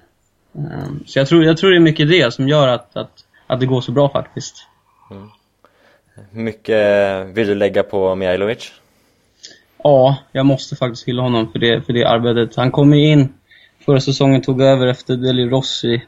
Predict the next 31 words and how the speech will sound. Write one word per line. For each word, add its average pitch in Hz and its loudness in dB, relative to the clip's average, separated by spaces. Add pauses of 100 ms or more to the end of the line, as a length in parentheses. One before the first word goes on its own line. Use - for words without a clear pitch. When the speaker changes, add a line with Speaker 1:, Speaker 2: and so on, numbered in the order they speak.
Speaker 1:
Det 127 -2
var 127 0
liksom 123 0
en, 120 2 (560)
en 120 -2
väldigt 123 2
sargad 117 0
trupp. 113 -4 (380)
Eh, - -8
men 127 2
jag 127 2
liksom 123 -2
skillnad 120 0
direkt. 131 -4 (140)
Jag - -10
tror 131 -6
vi 127 -4 (120)
torskar - -6
på, 120 0
jag 135 0
tror 151 2
inte 143 4
vi 143 2
torskar 135 -4
på 117 -2 (1040)
väldigt 139 0
många 143 4
matcher 123 -2
i 120 -2
alla 120 -4
fall. 123 -2